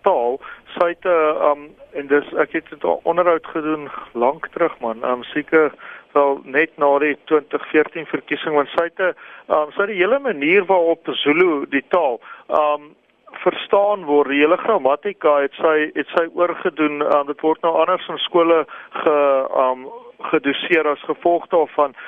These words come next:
want die, ehm, die aanvanklike, enigiemand wat Zulu op universiteit geneem het, sal weet, ehm, dat die, dat die taalstruktuur van Zulu, soos wat ons dit op universiteit leer en soos wat mense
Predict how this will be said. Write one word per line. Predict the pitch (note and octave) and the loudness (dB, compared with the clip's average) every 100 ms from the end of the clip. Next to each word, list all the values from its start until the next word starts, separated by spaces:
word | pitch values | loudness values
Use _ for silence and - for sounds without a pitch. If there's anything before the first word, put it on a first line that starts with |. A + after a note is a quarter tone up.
| - | -10
want | D3+ | -4
die, | C#3 C#3+ | 2 2
ehm, | - C#3 C#3 C#3+ - - - C#3+ | 4 2 0 -8 -12 -14 -14 -2
die | D3+ D3+ | 2 2
aanvanklike, | - D3+ - F3 E3 F3 F3 D#3 | 0 -2 0 -2 -2 -4 0 0
enigiemand | D#3+ E3 F3 E3 D#3 | 0 -4 -2 -2 0
wat | D3 | 0
Zulu | C3+ C#3 | 0 2
op | D3+ D3 | 2 2
universiteit | C#3+ C3+ - D3+ | 2 0 2 -2
geneem | - C#3+ C#3 | -2 -6 -4
het, | C3+ | -2
sal | - C3 | 0 0
weet, | A2 C#3 A#2+ - - - | 2 2 2 -2 -14 -6
ehm, | - D3 C3+ | 0 0 0
dat | C3+ C#3 | 0 0
die, | C#3 C#3+ | 2 -2
dat | C#3 C#3 | 0 0
die | C#3+ - _ _ | 0 -8 _ _
taalstruktuur | F3+ E3+ E3 - D#3 F3 A3+ - | 0 0 0 -4 -6 0 0 2
van | D#3 C3+ | -2 -2
Zulu, | G#2+ D3 D#3 | 0 2 2
soos | C#3 D#3 C3+ | 0 -4 0
wat | D3 | 0
ons | C#3+ C#3+ | 0 -4
dit | - D#3+ | -4 -6
op | D3+ | -2
universiteit | C#3+ C3+ - D#3+ - | 2 0 0 -2 0
leer | D3+ C#3+ - - - | 0 0 -4 -14 -10
en | C#3 | -4
soos | D3+ | -2
wat | - D#3 D#3 | 0 -2 -2
mense | C3+ B2+ | -4 -2